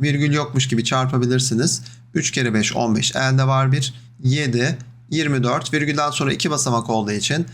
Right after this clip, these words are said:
sonuçta da virgülden sonra iki basamak olmalı. Evet, defter ödenen ücreti bulduk.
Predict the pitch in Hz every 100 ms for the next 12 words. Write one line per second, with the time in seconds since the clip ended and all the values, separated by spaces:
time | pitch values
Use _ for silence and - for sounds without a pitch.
0 | - - 143 147 - 160 135 123 113 110
1 | 110 120 110 110 110 - 107 107 110 107
2 | 110 165 190 - - - 147 120 160 147
3 | 143 135 127 113 110 123 123 117 127 143
4 | 143 170 -